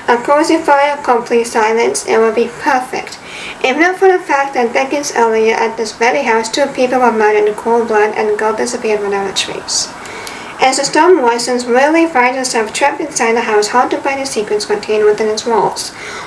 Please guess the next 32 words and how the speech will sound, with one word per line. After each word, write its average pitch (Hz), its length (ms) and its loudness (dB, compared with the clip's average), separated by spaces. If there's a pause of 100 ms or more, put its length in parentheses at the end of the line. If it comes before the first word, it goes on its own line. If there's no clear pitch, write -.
haunted 240 360 0
by 240 120 0
secrets 240 520 -2
of 214 200 -2
her 226 140 2
own. 214 380 0 (420)
Then 294 180 2
she 392 140 4
discovers 269 460 2
a 262 40 -4
small 294 300 0
child 233 360 2
in 226 80 2
the 254 100 0
snow 226 400 0
just 285 300 -2
outside. 262 480 0 (400)
After 247 280 0
bringing 285 300 2
the 302 80 -2
child 247 320 4
inside 233 320 0
for 214 180 -2
warmth 233 220 2
and 220 100 -4
safety, 330 440 2
she 233 180 -2
begins 247 400 -2
to 294 80 -8
search 262 240 -4
for - 120 -2
answers. 214 720 -2